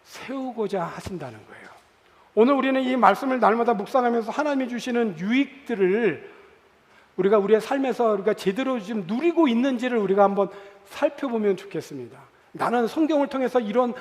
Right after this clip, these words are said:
하나님이 우리들에게 약속해 주신 이, 약속 같은 이 유익을 지금 나는 삶의 현장 속에서 누리고 있는가? 내 구원의 문제뿐만이 아니라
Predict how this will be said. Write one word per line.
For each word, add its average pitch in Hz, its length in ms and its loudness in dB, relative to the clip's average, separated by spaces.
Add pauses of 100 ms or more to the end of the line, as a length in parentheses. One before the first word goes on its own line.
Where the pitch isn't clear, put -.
(120)
하나님이 381 380 4
우리들에게 269 440 2
약속해 285 400 -4
주신 254 360 -6
이, 214 200 -4
약속 170 280 0
같은 277 260 2
이 247 140 0 (280)
유익을 247 720 4
지금 262 280 -2
나는 233 240 6
삶의 302 640 0
현장 359 380 2
속에서 254 320 -2 (340)
누리고 214 400 -4
있는가? 151 840 -4 (1400)
내 214 400 4
구원의 302 500 4
문제뿐만이 269 840 2
아니라 220 760 6